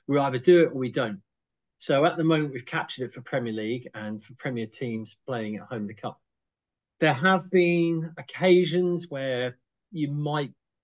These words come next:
potentially bring V A R, but if you speak to the likes of Leeds, Southampton, Leicester fans, I think one of, one of the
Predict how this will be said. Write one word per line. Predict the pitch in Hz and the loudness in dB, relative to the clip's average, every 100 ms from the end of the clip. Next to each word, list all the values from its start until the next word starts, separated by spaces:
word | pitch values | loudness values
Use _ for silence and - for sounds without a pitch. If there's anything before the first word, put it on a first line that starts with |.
| _ | _
potentially | - - 147 123 123 | -14 -6 -4 -6 -8
bring | 139 135 131 | -6 -6 -4
V | 143 | -4
A | 139 131 | -2 -2
R, | 135 156 160 | -2 -4 0
but | |
if | 156 - | 0 2
you | |
speak | 156 - 185 190 | -2 4 2 2
to | - | -4
the | 135 | -6
likes | 131 107 - | -4 -4 -6
of | 120 | -10
Leeds, | 127 123 123 113 - | -4 -2 0 -2 -4
Southampton, | - 117 117 113 - 113 | -4 -4 -6 -8 -8 -6
Leicester | 113 123 - 113 | -4 -6 -10 -10
fans, | 113 104 107 | -10 -8 -8
I | 123 | -8
think | 120 143 127 _ _ _ _ | -6 -6 -8 _ _ _ _
one | 143 165 | 2 4
of, | 156 123 - _ _ _ _ - | 4 0 -12 _ _ _ _ -4
one | 151 | -2
of | 156 127 | -2 -4
the | - | -6